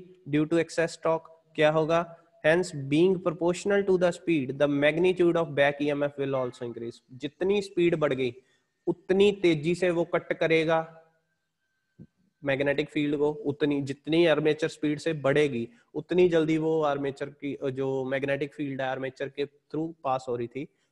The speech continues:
वो कट उसको ज्यादा करेगा। ज्यादा कट करेगा तो ज्यादा बैक ईएमएफ़ प्रोड्यूस होगी। ठीक है, तो बैक ईएमएफ़ ज्यादा प्रोड्यूस होगी, क्या होगा?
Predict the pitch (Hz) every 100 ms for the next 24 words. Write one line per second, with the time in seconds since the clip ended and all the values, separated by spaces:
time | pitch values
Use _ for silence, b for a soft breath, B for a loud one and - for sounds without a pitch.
0 | _ 151 180 180 151 - 156 - 156 139
1 | 127 139 143 143 139 135 135 127 151 160
2 | 165 - 170 175 170 165 160 135 120 123
3 | 123 120 127 127 127 - 135 131 131 127
4 | 131 147 _ 156 185 165 143 135 135 156
5 | 156 175 165 139 131 147 160 160 160 160
6 | 165 165 160 147 139 139 131 156